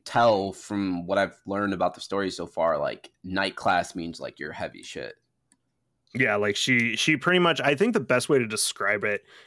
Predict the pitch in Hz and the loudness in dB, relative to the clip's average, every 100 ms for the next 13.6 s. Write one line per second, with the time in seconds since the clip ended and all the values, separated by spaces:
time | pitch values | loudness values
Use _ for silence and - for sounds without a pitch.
0 | _ 127 - 135 139 123 123 117 - _ | _ -4 -2 2 2 4 2 2 -2 _
1 | _ _ - 139 135 156 - 190 147 - | _ _ -12 0 2 2 2 2 2 0
2 | 120 113 117 113 131 120 139 - 143 135 | 0 2 2 -2 0 2 2 2 0 2
3 | 117 117 117 107 98 107 113 120 127 131 | 0 2 2 0 -2 0 2 2 2 2
4 | 135 135 147 147 165 160 123 123 113 85 | 2 2 0 2 0 0 2 4 4 4
5 | 78 104 117 139 123 113 110 113 117 101 | 0 0 -2 0 0 2 2 2 0 0
6 | 95 104 113 127 131 - - - - - | -2 -2 2 0 -2 -16 -18 -16 -2 2
7 | 120 120 139 135 151 139 139 127 127 117 | 4 4 2 2 2 4 4 4 2 2
8 | - 120 113 - - 147 147 151 147 139 | -2 -2 0 0 0 0 2 4 4 4
9 | 131 131 110 _ _ _ 131 131 110 - | 4 2 0 _ _ _ 0 0 0 -2
10 | 123 113 - 131 117 110 143 135 127 110 | 0 -4 0 0 2 0 2 4 4 2
11 | 120 113 110 139 - 139 123 117 123 - | -4 -4 0 0 2 2 2 0 -2 -4
12 | 117 110 104 - - _ 135 123 - - | -4 -6 -8 -12 -16 _ 0 0 0 -2
13 | 131 127 - 117 107 107 | -2 -2 -4 0 2 0